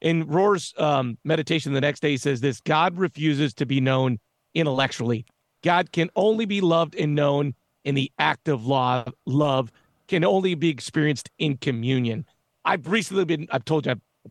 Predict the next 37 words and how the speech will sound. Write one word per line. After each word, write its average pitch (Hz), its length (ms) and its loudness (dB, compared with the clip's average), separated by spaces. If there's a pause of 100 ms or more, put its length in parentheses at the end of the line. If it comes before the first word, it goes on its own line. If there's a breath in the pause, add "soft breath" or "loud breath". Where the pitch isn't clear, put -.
(120)
studying 123 400 -2
science 131 400 -2
and 113 120 -2
God, 123 380 0
and 120 80 -6
I'm 131 140 -4
like, - 240 -4 (220)
"How - 220 0
could 233 200 -4
we 196 280 -4
even 226 360 0
be 165 260 0
here 131 340 2 (320 soft breath)
with 147 220 0
all 185 380 4
that 170 120 0
is 135 140 -4
gone?" 147 420 2 (460)
And 156 80 0
you're 170 140 4
never 196 260 2
gonna 180 180 2
know. 185 260 0 (320)
The 208 220 -6
only 233 440 4
way 202 180 2
you 202 180 0
can 170 140 0
experience 165 560 0
God 143 400 0 (340)
is 156 140 -2
to 160 100 0
be 254 280 -2
in 214 200 2
communion 165 560 0
and 127 200 0
love. 123 200 2